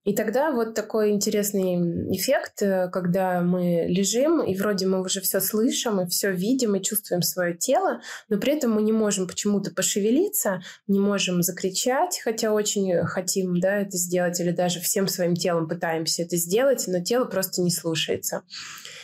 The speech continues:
И в этот момент мы видим образы из сна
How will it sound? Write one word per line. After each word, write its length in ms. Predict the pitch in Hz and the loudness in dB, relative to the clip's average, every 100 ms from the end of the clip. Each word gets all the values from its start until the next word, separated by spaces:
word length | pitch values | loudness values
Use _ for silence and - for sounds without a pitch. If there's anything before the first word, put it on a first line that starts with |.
| - | -6
И 320 | - 220 220 208 202 190 | 0 2 2 4 4 2
в 40 | 196 | 2
этот 240 | 247 240 | 0 0
момент 520 | 214 214 226 285 339 233 | 0 2 2 4 2 2
мы 220 | 214 214 | 2 2
видим 360 | 196 226 202 202 | 2 2 2 2
образы 480 | 202 170 170 170 170 | 2 2 0 0 0
из 160 | 170 - | 0 0
сна 360 | 220 254 339 | 2 2 -2